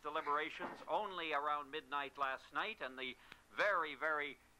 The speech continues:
dedicated staff have been working, uh, all through the night, uh, trying to produce the piece of paper which you now have, uh, before you. And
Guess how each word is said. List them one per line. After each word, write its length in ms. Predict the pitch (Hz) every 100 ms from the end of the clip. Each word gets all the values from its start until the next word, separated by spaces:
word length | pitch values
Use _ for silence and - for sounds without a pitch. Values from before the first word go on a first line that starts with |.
| -
dedicated 680 | 156 170 - 165 151 135 -
staff 440 | - 156 185 208 151
have 160 | 135
been 180 | 135 135
working, 460 | 160 165 151 139 127 - - -
uh, 120 | 117 -
all 280 | 165 196 180 -
through 180 | 156
the 100 | 139
night, 300 | 139 180 208 - - - -
uh, 80 | 127
trying 320 | - 165 170 160
to 80 | 156
produce 420 | 156 147 165 160 - -
the 100 | 139
piece 280 | 165 147 143
of 120 | -
paper 360 | 151 147 147 135
which 440 | 135 127 - - -
you 280 | 135 147 147 -
now 220 | 135 139 123
have, 200 | 135 131 - 127
uh, 280 | - 110 107
before 400 | 110 175 185 147
you. 140 | 110 - - - -
And 100 | -